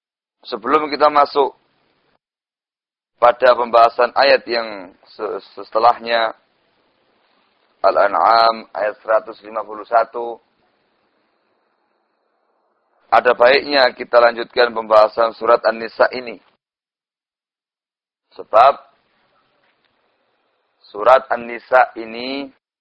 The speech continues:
ayat yang ketiga puluh enam, dijuluki oleh para ulama dengan julukan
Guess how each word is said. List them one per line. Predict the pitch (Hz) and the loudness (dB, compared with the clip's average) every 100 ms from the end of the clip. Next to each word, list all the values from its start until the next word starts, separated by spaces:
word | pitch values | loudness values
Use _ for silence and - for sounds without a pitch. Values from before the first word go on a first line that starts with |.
| _ _ _ _ _ _ _ _ 110 | _ _ _ _ _ _ _ _ 0
ayat | 120 120 | 0 0
yang | 120 117 | -4 -8
ketiga | - 123 117 120 - 101 | -6 -6 -4 -8 -4 -4
puluh | - 113 - | -4 -10 -10
enam, | 147 139 131 131 110 _ _ _ _ _ _ _ _ _ _ _ _ _ _ _ _ _ _ _ _ _ _ _ | -2 0 0 -4 _ _ _ _ _ _ _ _ _ _ _ _ _ _ _ _ _ _ _ _ _ _ _ _
dijuluki | - 95 104 104 101 139 139 | -20 -20 -14 -14 -12 -6 2
oleh | 120 120 120 113 - _ | 4 4 2 0 -10 _
para | 107 117 95 | 2 4 4
ulama | 113 110 107 120 123 - _ _ _ _ _ _ _ _ _ _ _ _ _ _ _ _ _ _ _ _ _ _ _ _ _ _ _ _ | 2 2 0 2 2 0 _ _ _ _ _ _ _ _ _ _ _ _ _ _ _ _ _ _ _ _ _ _ _ _ _ _ _ _
dengan | 110 104 123 123 101 | -18 -6 -4 -4 -8
julukan | 110 107 98 117 127 117 | -16 -14 -4 0 2 0